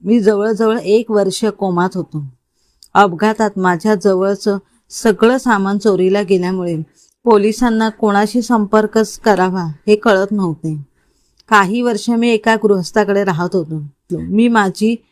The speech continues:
स्मृती गमावून बसलो. मागचं मला काहीच आठवत नव्हतं. आज अशी अचानक भेट होईल असे स्वप्नातही वाटलं नव्हतं."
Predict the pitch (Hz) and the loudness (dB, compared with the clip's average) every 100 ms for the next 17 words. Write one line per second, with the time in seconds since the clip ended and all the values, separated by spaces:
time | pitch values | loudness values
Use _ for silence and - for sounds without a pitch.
0 | _ - - 226 226 - 233 262 _ - | _ -10 0 2 2 0 -4 -6 _ -2
1 | 196 196 196 214 214 190 - 170 151 143 | 0 2 2 0 0 0 -2 -6 -6 -10
2 | _ 196 190 190 240 226 240 240 202 180 | _ 0 0 2 -2 0 0 0 0 0
3 | 226 220 196 175 185 190 160 156 151 - | 0 0 0 0 -4 -4 -6 -6 -10 -12
4 | _ _ _ - 214 220 233 - 254 - | _ _ _ 0 2 2 0 0 -2 0
5 | 214 202 233 190 196 214 202 202 202 165 | -2 0 -2 0 2 0 0 0 0 -4
6 | - _ _ - 208 254 254 247 202 208 | -10 _ _ -2 -2 0 0 0 0 0
7 | 214 240 220 240 185 190 190 180 175 | 0 0 2 0 0 -2 -2 -4 -4